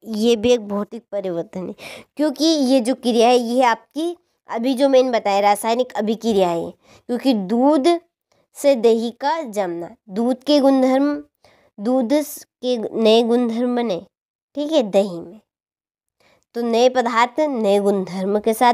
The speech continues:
बनते हैं, उसे हम क्या कहेंगे?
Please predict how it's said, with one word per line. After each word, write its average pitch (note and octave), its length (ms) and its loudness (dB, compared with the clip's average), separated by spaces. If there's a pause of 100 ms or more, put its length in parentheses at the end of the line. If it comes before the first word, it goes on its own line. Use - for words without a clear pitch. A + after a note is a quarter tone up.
(100)
बनते A#3 320 0
हैं, C4+ 200 -4
उसे - 300 -4
हम C4+ 180 2
क्या - 880 -10
कहेंगे? A#3 440 0